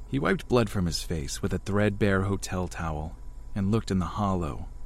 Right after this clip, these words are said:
soulless pits where his eyes should have been. It was happening again. Jim thought he had beaten it. All the medication,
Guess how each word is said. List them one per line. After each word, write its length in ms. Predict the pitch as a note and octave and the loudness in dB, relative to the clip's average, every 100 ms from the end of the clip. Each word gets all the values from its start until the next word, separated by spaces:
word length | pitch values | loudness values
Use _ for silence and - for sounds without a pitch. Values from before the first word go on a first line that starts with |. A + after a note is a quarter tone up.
| - | -8
soulless 560 | - - G2+ F2 D#2 | -4 -2 0 -2 -4
pits 380 | - F#2 D#2+ - | -6 -4 -4 -4
where 100 | F2 | -4
his 160 | E2 E2+ | -4 -4
eyes 260 | E2+ E2 | -4 -4
should 200 | - E2+ | -4 -6
have 160 | C#2+ - | -6 -6
been. 300 | E2+ C2+ D2 - - - - - - - - - - - - - - - - - | -6 -6 -8 -10 -10 -10 -10 -10 -10 -10 -10 -10 -12 -12 -12 -12 -12 -12 -14 -2
It 60 | A2+ | -2
was 160 | G#2 | 0
happening 400 | A2+ A2 F2+ F2 | 2 2 0 -2
again. 380 | D#2 F2 D#2+ E2+ - - - - - - - | -2 -4 -4 -6 -8 -10 -10 -10 -8 -8 -8
Jim 300 | - A#2 A#2+ - | -2 0 0 0
thought 300 | G#2+ A#2 G2+ | 0 0 0
he 160 | - | -2
had 120 | F#2 D#2 | -4 0
beaten 300 | A2 A#2+ F2+ | 0 0 -6
it. 180 | C#2 - - - - - - - - - - - - - - - | -8 -8 -10 -10 -10 -10 -10 -10 -10 -12 -10 -10 -10 -10 -8 -2
All 160 | G#2 | 0
the 80 | G#2+ | 4
medication, 840 | G#2+ G#2+ G2 - G#2 - - - | 4 4 2 -2 -2 -2 -4 -6